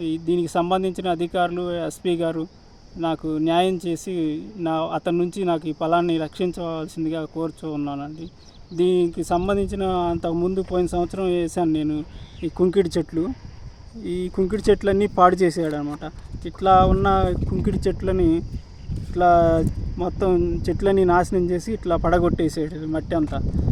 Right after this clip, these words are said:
ఇదిగోండి నేను రెండు వేల తొమ్మిదిలో తీసుకున్నటువంటి అగ్రిమెంట్ పేపర్ కూడా ఉంది నా దగ్గర. ఇదిగోండి ఇది.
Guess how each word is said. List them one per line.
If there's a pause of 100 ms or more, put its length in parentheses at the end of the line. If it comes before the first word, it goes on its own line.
(140)
ఇదిగోండి
నేను
రెండు
వేల
తొమ్మిదిలో
తీసుకున్నటువంటి (760)
అగ్రిమెంట్
పేపర్
కూడా
ఉంది
నా
దగ్గర. (1900)
ఇదిగోండి
ఇది.